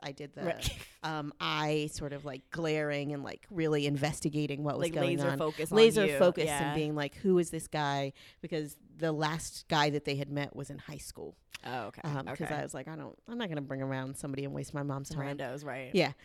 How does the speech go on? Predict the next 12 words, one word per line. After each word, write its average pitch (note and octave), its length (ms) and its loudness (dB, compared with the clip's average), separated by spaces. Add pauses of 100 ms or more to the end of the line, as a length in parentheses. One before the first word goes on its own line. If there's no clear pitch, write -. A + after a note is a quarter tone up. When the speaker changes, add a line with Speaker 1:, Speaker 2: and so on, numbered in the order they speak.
(220)
Speaker 1:
Um, E3 460 4 (200)
and D#3+ 520 2 (440)
he, F#3 560 2
he F#3 240 0
asked D3 260 -2
questions. C4+ 560 0
He D#3 500 -2
asked - 300 -10
what - 180 -8
sort D3+ 240 -4
of C#3 80 -8
things, C#3+ 600 -6